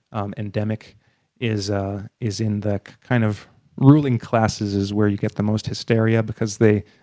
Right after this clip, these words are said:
they have to repress the most, um, the most material. You know, they have to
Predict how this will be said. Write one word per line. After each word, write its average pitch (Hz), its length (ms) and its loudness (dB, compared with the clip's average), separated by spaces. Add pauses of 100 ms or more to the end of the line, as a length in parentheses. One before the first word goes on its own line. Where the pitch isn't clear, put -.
they 127 100 8
have 131 140 4
to 127 80 -4
repress 120 440 2
the 120 120 0
most, 110 440 2 (460)
um, 104 220 2
the 107 80 0
most 113 240 2
material. 120 580 0 (380)
You 113 100 -2
know, 101 240 0
they 101 160 -6
have 107 160 -2
to 101 240 -2